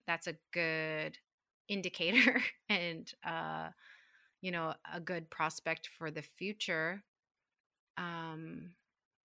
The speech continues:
but everyone's at various and varying degrees of connection to culture.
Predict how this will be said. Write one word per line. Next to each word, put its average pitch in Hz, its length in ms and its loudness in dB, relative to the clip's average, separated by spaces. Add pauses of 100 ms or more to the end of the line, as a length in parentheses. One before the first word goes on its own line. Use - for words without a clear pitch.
(580)
but 185 260 4
everyone's 208 420 2
at 165 220 8
various 170 840 2
and 165 200 -4
varying 160 460 2
degrees 156 800 -4
of 160 160 -6
connection 151 480 -4
to 135 100 -4
culture. - 840 -6